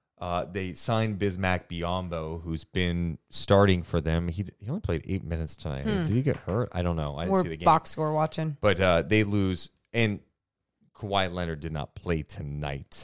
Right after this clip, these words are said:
Speaker 1: uh, in that game, one seventeen to one oh six. But Kings and Grizzlies, I'm excited to see Fox go head-to-head with Ja Morant. You know, for whatever reason over the years, that's been, like, a thing. Like, who's better, Ja Morant or De'Aaron Fox?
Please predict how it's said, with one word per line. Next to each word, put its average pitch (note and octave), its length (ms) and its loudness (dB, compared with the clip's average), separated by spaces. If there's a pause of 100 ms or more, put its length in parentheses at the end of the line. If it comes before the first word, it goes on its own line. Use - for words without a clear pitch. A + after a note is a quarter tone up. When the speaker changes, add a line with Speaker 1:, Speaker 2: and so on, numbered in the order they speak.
(120)
Speaker 1:
uh, D#2+ 160 -2
in E2+ 100 -4
that D2+ 140 -4
game, D#2 180 -2
one F2+ 160 4
seventeen E2 380 -2
to D#2+ 60 -2
one F2 240 0
oh E2+ 100 2
six. B2 320 2
But - 160 -4
Kings B2 340 -2
and G2+ 100 -8
Grizzlies, A2+ 360 -6
I'm C3+ 120 -6
excited F3+ 520 -2
to D#3 80 -4
see E3 160 -4
Fox C#3+ 360 4
go D3 140 4
head-to-head C3 340 4
with A2+ 140 -4
Ja A#2+ 160 4
Morant. A2 420 4
You F#2 60 -2
know, G2+ 120 4
for G#2+ 180 -4
whatever A#2 340 2
reason G#2+ 300 0
over G2+ 160 -2
the G2 100 -2
years, G#2 260 4
that's G2 200 2
been, F#2+ 240 2
like, F2+ 180 -2
a E2+ 60 -4
thing. F2 340 -6
Like, D#2 220 -4 (460)
who's G3 180 -6
better, F3+ 320 -6
Ja D3 200 -2
Morant F3+ 300 -6
or E3 80 -4
De'Aaron F3 420 -4
Fox? E3+ 540 0